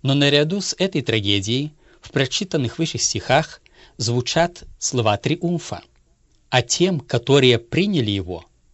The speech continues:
верующим во имя его, дал власть быть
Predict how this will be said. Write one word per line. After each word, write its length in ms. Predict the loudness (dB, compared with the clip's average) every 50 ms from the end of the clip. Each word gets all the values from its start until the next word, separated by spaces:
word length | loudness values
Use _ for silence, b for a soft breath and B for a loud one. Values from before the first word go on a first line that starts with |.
| B B B B B B
верующим 840 | -6 -2 2 4 4 4 2 0 -2 -2 -2 -4 -4 -2 -2 -2 0
во 120 | 0 0
имя 340 | 0 0 -2 -2 -2 -2 -2
его, 400 | -4 -4 -6 -8 -10 -12 -14 -16 _ _ _ _ _ _ _ _ _ _ _ _ -2
дал 240 | 2 4 4 4 2
власть 420 | 0 2 2 2 2 2 0 -4
быть 340 | -2 -2 -2 -2 -4 -8 -16